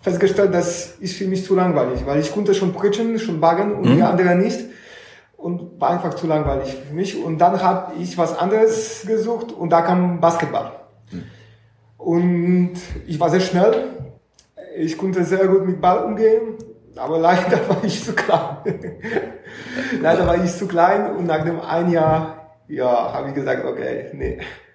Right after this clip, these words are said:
Speaker 1: Volleyball. Das
Speaker 2: Dann
Speaker 1: ist
Speaker 2: hast
Speaker 1: das, was ich, was ich machen will."
Speaker 2: Dann hast du als Zuspieler erst ange-, angefangen?
Speaker 1: Ja, weil mein Papa, äh, Zuspieler war
Speaker 2: Mhm.
Speaker 1: und ich wollte auch Zuspieler sein.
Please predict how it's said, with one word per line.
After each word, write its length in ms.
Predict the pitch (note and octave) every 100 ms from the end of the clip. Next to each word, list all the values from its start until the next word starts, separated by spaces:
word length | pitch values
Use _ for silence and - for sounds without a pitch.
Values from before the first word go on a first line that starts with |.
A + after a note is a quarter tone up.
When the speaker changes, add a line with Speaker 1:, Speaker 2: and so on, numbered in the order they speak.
| _ - C3+ - _ _ _ _
Speaker 1:
Volleyball. 420 | D#3 D3+ C#3 B2 - -
Das 100 | -
Speaker 2:
Dann 80 | C#3+
Speaker 1:
ist 40 | C3
Speaker 2:
hast 140 | D#3
Speaker 1:
das, 240 | E3+ E3 D#3
was 160 | D3
ich, 320 | D3+ C#3+ - - - - - -
was 160 | - C#3
ich 100 | C3+
machen 300 | C3+ - -
will." 180 | - - - -
Speaker 2:
Dann 120 | A2+
hast 120 | A#2+
du 40 | B2+
als 80 | -
Zuspieler 360 | F#3 - A#2
erst 140 | G2+ D#2+
ange-, 360 | F2+ G2 G2+
angefangen? 520 | - G2+ G2 F#2+ - -
Speaker 1:
Ja, 220 | - E3 D3
weil 100 | -
mein 180 | D#3 D#3
Papa, 460 | F3 G3 F#3 F#3
äh, 600 | - E3+ F3 F3 F3 F3
Zuspieler 380 | - F#3 F#3 F3
war 320 | F3 E3+ - - -
Speaker 2:
Mhm. 240 | B2 A3
Speaker 1:
und 80 | E3
ich 120 | D3+
wollte 280 | E3 D#3 -
auch 180 | A#2+ C#3+
Zuspieler 380 | F#3+ - F#3+ F#3
sein. 340 | F#3 F#3 F#3+